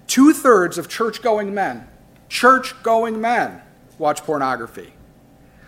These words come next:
Only thirteen percent of self-identified Christian women have never watched pornography. Thirteen percent. Unless you think that I'm exempt, twenty-one percent of youth pastors and fourteen percent of pastors admit they currently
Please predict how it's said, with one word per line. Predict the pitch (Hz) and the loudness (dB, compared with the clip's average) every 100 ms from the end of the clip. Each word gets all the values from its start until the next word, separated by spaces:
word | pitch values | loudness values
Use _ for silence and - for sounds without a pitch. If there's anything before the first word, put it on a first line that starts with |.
| - - - | -20 -10 -2
Only | 220 226 208 | 0 2 -2
thirteen | - - 247 294 - 254 254 | -6 0 0 0 -4 -2 -2
percent | - 240 - 226 196 | -4 -8 -4 -2 -2
of | 147 | -4
self-identified | - 175 185 208 180 170 - 160 160 | -2 -2 0 -2 -2 -8 -4 -6 -6
Christian | - 165 165 170 156 | -6 -8 -8 -10 -8
women | 151 139 | -8 -8
have | 139 139 | -10 -10
never | 143 147 | -8 -8
watched | 147 143 139 - | -6 -6 -6 -10
pornography. | 147 135 127 120 110 - 95 - _ _ _ _ _ _ _ _ _ | -10 -8 -10 -12 -14 -16 -18 -20 _ _ _ _ _ _ _ _ _
Thirteen | 147 147 156 | -12 -10 -14
percent. | 151 - 123 110 - _ _ _ _ _ _ _ _ _ - | -14 -14 -14 -16 -20 _ _ _ _ _ _ _ _ _ -14
Unless | 147 170 214 - | -2 0 0 -2
you | 208 | -4
think | 208 208 202 | -4 -4 -4
that | 170 | -6
I'm | 165 190 | -4 -6
exempt, | 170 131 127 120 131 - _ _ _ _ _ _ | -8 -10 -12 -12 -14 -20 _ _ _ _ _ _
twenty-one | - 170 185 185 | -8 -6 -4 -6
percent | 190 180 190 175 | -6 -6 -6 -8
of | 160 | -10
youth | 190 | -10
pastors | - 202 202 - 214 147 | -4 -4 -4 -6 -8 -6
and | 135 | -8
fourteen | 160 165 165 175 | -6 -6 -6 -10
percent | 175 - 160 | -12 -10 -8
of | 151 | -8
pastors | - 143 139 143 131 | -6 -6 -6 -10 -10
admit | 127 120 143 143 | -10 -10 -10 -10
they | 135 | -14
currently | 131 - 170 180 185 175 | -12 -12 -12 -10 -12 -12